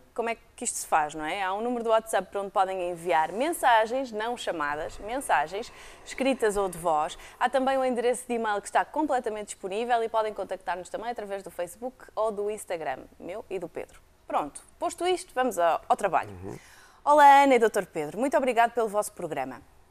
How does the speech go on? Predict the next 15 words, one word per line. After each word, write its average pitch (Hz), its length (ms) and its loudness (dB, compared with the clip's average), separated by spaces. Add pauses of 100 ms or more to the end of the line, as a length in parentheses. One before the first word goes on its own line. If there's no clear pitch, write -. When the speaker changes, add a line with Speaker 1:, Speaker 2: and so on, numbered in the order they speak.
(360)
Speaker 1:
Saibam 254 360 2
que 254 120 0
ajudam 165 320 -2
muita 262 260 0
gente 175 260 -2
que - 80 -18
vê 170 80 -2
o 160 60 0
programa, 247 460 0
mas 294 160 -4
que - 80 -20
tem 277 120 0
vergonha 247 380 -2
de 247 60 -14
participar. 233 560 -4